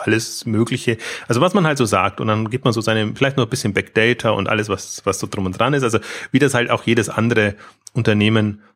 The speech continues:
machen würde. Ähm, wo aber mein Anspruch einfach ist, oder noch, noch schöner ist auch, die, die, die, es gibt noch einen zweiten Argumentationsstrang und das ist eigentlich so ein bisschen, wir plappern das nach, was Amazon sagt.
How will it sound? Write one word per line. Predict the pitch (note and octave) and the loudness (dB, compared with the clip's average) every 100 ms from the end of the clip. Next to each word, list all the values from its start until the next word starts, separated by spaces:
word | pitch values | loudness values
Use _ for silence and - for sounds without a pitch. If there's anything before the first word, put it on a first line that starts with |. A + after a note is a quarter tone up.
| - | -4
machen | G2+ B2+ A#2 | -2 0 2
würde. | B2+ C3+ C3+ C#3 - - | 4 4 4 -2 -12 -8
Ähm, | - G#2+ A#2+ - - _ | 0 0 -2 -8 -20 _
wo | - B2 B2+ A#2 C3 | -14 -14 -4 -2 2
aber | A#2+ | 2
mein | A2 G#2+ B2+ | 4 2 2
Anspruch | B2 C3+ - C3+ | 0 -2 -4 -4
einfach | B2 A2+ - | -4 -6 -8
ist, | - B2+ - - - - _ _ _ _ _ | -4 -2 -2 -6 -10 -20 _ _ _ _ _
oder | C#3+ C#3+ | 2 2
noch, | B2 C#3 C#3 | 2 0 0
noch | C#3 C#3 | -2 0
schöner | - C#3 C3 | 2 4 4
ist | B2+ - | 0 -2
auch, | A#2 | -4
die, | - A2 | -4 -8
die, | - A2 | -6 -8
die, | G#2+ G2 - G#2+ | -8 -12 -12 -10
es | F#2+ | -6
gibt | - - | -4 0
noch | |
einen | A#2+ | 0
zweiten | - A#2+ C3 | 0 0 0
Argumentationsstrang | A2+ G2+ G2 G2 G#2+ A2+ - - G#2+ B2 | -2 -2 -2 -2 0 -2 -2 -2 -2 0
und | A2+ | -2
das | - | -4
ist | D3+ | -4
eigentlich | A#2 G#2+ | -4 -2
so | G#2+ | -2
ein | |
bisschen, | G#2 C3+ - B2 A#2+ - - - | -2 -2 0 0 -2 -10 -20 -16
wir | B2+ A#2+ A#2 | -10 -2 -2
plappern | - A2+ A#2 G#2+ G#2+ | 0 0 2 0 0
das | A#2 A2+ | -2 0
nach, | A#2 A2+ | 2 2
was | A2+ - | 2 2
Amazon | B2 A#2 G2+ F#2+ | 2 2 2 -2
sagt. | - - - - - - | -2 -2 -4 -12 -12 -12